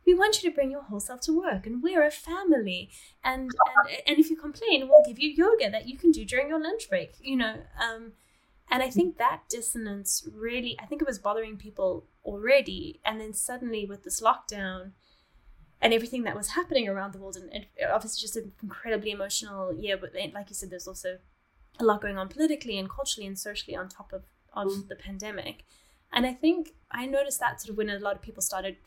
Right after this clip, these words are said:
Speaker 1: quote unquote, burning out was because to keep performing this sort of good employee,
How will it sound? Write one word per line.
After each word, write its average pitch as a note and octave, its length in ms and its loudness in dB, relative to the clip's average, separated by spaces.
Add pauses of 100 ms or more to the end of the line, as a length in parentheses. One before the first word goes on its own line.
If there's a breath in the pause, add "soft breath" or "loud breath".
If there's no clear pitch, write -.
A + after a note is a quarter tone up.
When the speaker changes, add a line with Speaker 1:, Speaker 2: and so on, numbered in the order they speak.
Speaker 1:
quote A3+ 160 -6
unquote, G3+ 360 -6
burning F#3+ 340 -6
out E3+ 300 -4
was G#3+ 160 -6
because A3 460 -6
to B3+ 120 -4
keep C4+ 320 -10
performing A3+ 1120 -6 (920)
this G3+ 200 2
sort G#3+ 160 0
of G3 260 -8
good G#3+ 280 0
employee, G3+ 1200 -8